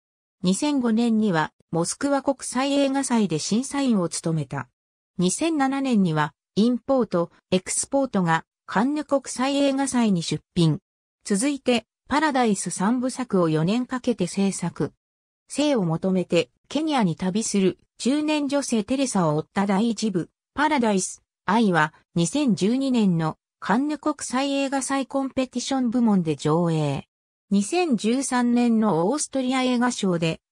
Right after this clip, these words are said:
作品賞と監督賞を受賞した。敬虔な布教活動に自己を乱すテレサの姉、アンナマリアの生活を描く第二部、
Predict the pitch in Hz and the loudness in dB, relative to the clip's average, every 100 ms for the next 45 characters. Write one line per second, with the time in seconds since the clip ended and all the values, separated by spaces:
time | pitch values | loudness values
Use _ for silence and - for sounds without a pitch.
0 | _ - 190 - - 294 277 - 233 190 | _ -4 -4 -4 -8 -6 -2 0 0 0
1 | 165 175 233 269 254 - 226 208 165 139 | -4 -2 -2 -2 -6 -2 2 4 2 0
2 | 143 175 165 - - 135 _ _ _ _ | -2 -2 -2 -4 -4 -6 _ _ _ _
3 | _ _ - 262 - 277 262 262 240 - | _ _ 0 0 0 -2 0 -2 -4 -4
4 | - 285 277 277 233 214 196 180 185 220 | -2 0 -2 -4 -2 0 2 2 2 0
5 | - 220 190 185 185 202 - 247 302 277 | 0 0 2 2 0 -4 -4 -2 -2 0
6 | 208 175 151 151 156 - _ _ 170 254 | 0 2 2 0 -2 -4 _ _ 0 2
7 | 311 285 277 254 202 160 - 196 254 269 | 2 0 0 0 0 -2 -2 -2 -2 -6
8 | - 262 247 233 247 - 185 180 175 202 | -4 -2 0 0 0 0 0 2 2 2
9 | 185 - | 0 -4